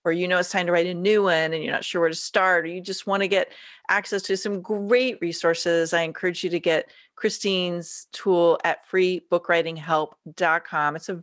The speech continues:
very generous resource. And, uh, you know, struggling to write your book just doesn't serve anybody. So get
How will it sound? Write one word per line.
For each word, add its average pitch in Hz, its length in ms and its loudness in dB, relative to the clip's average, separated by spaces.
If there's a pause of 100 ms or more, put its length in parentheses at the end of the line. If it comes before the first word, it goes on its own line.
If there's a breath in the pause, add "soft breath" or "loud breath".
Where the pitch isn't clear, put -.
very 240 300 2
generous 151 400 -2
resource. 151 440 -2 (600 loud breath)
And, 185 300 0 (260)
uh, - 40 -6 (220)
you 202 140 0
know, 185 240 2
struggling 220 720 -2
to 196 140 -2
write 180 160 4
your 175 120 2
book 156 360 0
just - 200 -8
doesn't 180 220 -4
serve 165 220 -2
anybody. 139 480 0
So 131 420 0 (140)
get 208 400 2